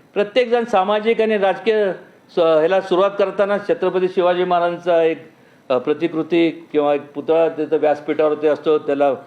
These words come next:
हार घालणं हे ठीक आहे. का त्यांचे, ज्यांच्यावरती जेव्हा ते असं जेव्हा अहंकार, अ, जेव्हा, जेव्हा वक्तव्य केलं जातं किंवा हे बाकीचं संपूर्ण लिखाण केलं जातं,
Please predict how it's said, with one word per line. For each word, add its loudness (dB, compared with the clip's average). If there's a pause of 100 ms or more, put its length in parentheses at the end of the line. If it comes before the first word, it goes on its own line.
(220)
हार 0
घालणं 0
हे 0
ठीक -8
आहे. -6 (1500)
का 0
त्यांचे, 0
ज्यांच्यावरती 0
जेव्हा 2
ते 0
असं 2
जेव्हा 2
अहंकार, 0
अ, 2
जेव्हा, 0
जेव्हा 0 (300)
वक्तव्य 0
केलं 2
जातं -2 (480)
किंवा 0
हे 2
बाकीचं 0
संपूर्ण -2 (300)
लिखाण 0
केलं 0
जातं, -6